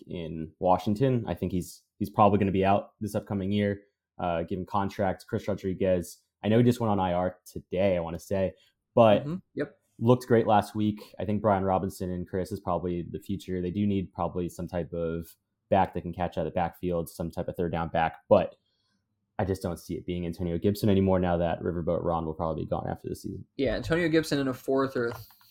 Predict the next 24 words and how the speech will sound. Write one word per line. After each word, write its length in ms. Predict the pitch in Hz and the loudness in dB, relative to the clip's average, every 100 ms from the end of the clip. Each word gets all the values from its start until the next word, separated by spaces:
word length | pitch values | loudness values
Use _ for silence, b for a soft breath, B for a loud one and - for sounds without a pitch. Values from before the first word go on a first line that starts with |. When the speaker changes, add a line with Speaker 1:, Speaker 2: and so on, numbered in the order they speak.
| _ | _
Speaker 2:
late 360 | 92 131 127 - | -2 0 0 0
third 300 | 127 117 - | 2 2 2
probably 300 | 113 101 92 | 0 0 0
gets 260 | 104 101 | -4 -4
it 140 | 101 - | -6 -4
done, 320 | 104 90 92 - B B B B B - | -4 -2 -6 -12 B B B B B -12
uh, 140 | - | -10
for 220 | - - | -6 -6
Zamir 420 | 92 90 95 50 - | -6 -8 -10 -8 -4
White, 320 | 50 95 - - - | -4 -4 -6 -10 -18
uh, 180 | - - | -18 -14
something 320 | - - - | -12 -12 -12
in 80 | - | -12
that 160 | - - | -12 -12
range. 380 | - - - | -14 -14 -16
So 220 | - - - _ _ _ | -14 -14 -14 _ _ _
definitely 280 | - - - | -4 -4 -8
some 120 | - | -8
opportunity 600 | - - - 139 127 123 | -10 -10 -6 -2 0 0
there. 420 | 127 139 147 151 - - - _ - - _ - | 4 6 6 2 -8 -20 -20 _ -20 -20 _ -12
We 100 | 131 | -8
talked 340 | - 147 147 | 4 6 6
about 280 | 131 131 131 | 4 4 4
Amari 640 | 127 123 127 123 123 123 | 2 2 2 2 0 -4